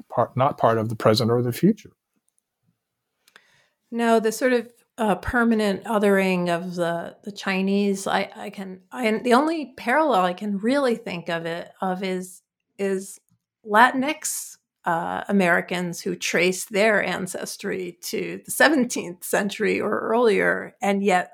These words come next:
Speaker 2: they are permanently viewed as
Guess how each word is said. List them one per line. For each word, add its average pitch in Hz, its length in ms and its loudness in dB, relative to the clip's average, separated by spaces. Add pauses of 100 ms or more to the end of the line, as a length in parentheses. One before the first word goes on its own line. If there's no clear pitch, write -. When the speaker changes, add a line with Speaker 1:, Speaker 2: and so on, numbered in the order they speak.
(120)
Speaker 2:
they 196 240 2
are 175 280 2
permanently 180 1040 -2
viewed 180 560 -4 (160)
as 175 420 -6